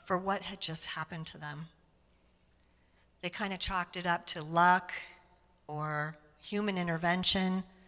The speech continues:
They couldn't see the same awe and wonder of what had just happened to them like you did. How is it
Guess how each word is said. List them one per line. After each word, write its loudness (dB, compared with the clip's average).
They 4
couldn't 2
see 2
the 0
same 2
awe 2
and -4
wonder -2
of 0
what 2
had 0
just 4
happened 2
to -2
them -8
like -8
you 0
did. -8
How 4
is 2
it -2